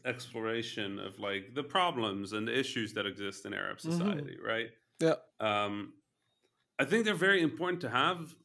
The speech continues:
Speaker 1: but the, the discomfort I always end up having is that there's not a lot of good
Speaker 2: Yeah.
Speaker 1: examples of
Speaker 2: Yeah.
Speaker 1: our society that are, like, lifted up as big as this one. 'Cause I'm looking at, like, the critical reception, and there's, like,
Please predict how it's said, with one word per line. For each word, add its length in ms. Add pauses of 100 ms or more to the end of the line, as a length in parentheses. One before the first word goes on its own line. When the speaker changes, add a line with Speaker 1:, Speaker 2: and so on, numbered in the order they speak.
Speaker 1:
but 340 (520)
the, 320
the 100
discomfort 680
I 80
always 280
end 160
up 120
having 320
is 160
that 180
there's 240
not 440
a 60
lot 280
of 260
good 320 (960)
Speaker 2:
Yeah. 120
Speaker 1:
examples 680 (420)
of 100
Speaker 2:
Yeah. 60
Speaker 1:
our 100
society 420
that 180
are, 100
like, 340 (200)
lifted 560
up 260 (100)
as 120
big 160
as 100
this 140
one. 120
'Cause 200
I'm 120
looking 220
at, 100
like, 300 (340)
the 80
critical 400
reception, 580
and 160
there's, 240
like, 220